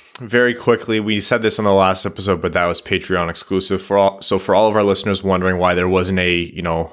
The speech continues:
a midweek episode released for everyone, that is because we are scaling back to one episode a week during the off season. So we've decided now is the right time to take our, uh,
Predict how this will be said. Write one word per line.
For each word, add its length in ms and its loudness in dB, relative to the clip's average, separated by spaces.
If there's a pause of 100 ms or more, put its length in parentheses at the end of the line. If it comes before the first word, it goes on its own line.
a 140 2
midweek 400 2
episode 300 -2
released 280 0
for 120 0
everyone, 580 2
that 160 2
is 140 -2
because 580 -4
we 260 0
are 440 2
scaling 420 0
back 240 0
to 100 -4
one 220 2
episode 400 2
a 80 4
week 380 -2
during 300 2
the 120 2
off 220 4
season. 420 -2
So 240 0
we've 240 -4
decided 460 -2
now 320 2
is 180 0
the 120 0
right 180 0
time 240 -4
to 80 -8
take 260 -6
our, 220 0 (400)
uh, 320 0